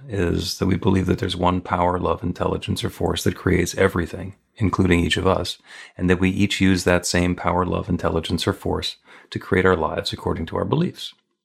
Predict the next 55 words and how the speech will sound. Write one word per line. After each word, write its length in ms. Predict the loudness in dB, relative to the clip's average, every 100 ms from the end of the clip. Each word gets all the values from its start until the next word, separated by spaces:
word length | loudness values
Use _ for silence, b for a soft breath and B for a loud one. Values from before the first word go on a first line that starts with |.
| _ _ _ _ -8
And 80 |
the 40 | -2
shorthand 400 | 0 2 2 2
version 300 | 0 -2 -4
of 60 | -4
that 260 | -6 -4
is, 300 | -2 -2 -4 -8 B B B
"Your 120 | -2
new 120 | 0
life 260 | 4 2 2
begins 300 | -2 0 0
with 100 | -2
a 60 | -2
new 140 | -2
thought." 340 | -2 -4 -4 -16 _ b b
And 120 | 0
that's 160 | 0 0
the 100 | 0
one 120 | 0
that, 240 | 0 -4 -8
that, 240 | -8 -4
like, 120 | -2
went 160 | 0 2
on 80 | 2
my 120 | 0
license 380 | 0 -2 -4 -6
plate 240 | -8 -8
frame. 340 | -6 -6 -6 _ _ _ _ -2
Uh, 40 |
"Your 100 | 2
new 100 | 2
life 240 | 2 0
begins 300 | 0 0 0
with 120 | 0 -4
a 40 |
new 120 | -4
thought." 380 | -2 -4 -4 -8 _ B B B 0
But 180 | 0 2
it's 200 | -2 -2
the 180 | 0
double 360 | 2 2 2 2
sentence 720 | 2 0 -2 -4 0 0 -2 _ -6
that 140 | 2
we 120 | 4
believe 260 | 6 4 4
there's 200 | 2 2
one. 280 | 0 -2 -6 _ B B B B
So 200 | 2 4
the 100 | 6
only 140 | 6
way 80 | 6
to 80 | 6
do 140 | 4
it 80 | 4
wrong 480 | 4 4 2 -2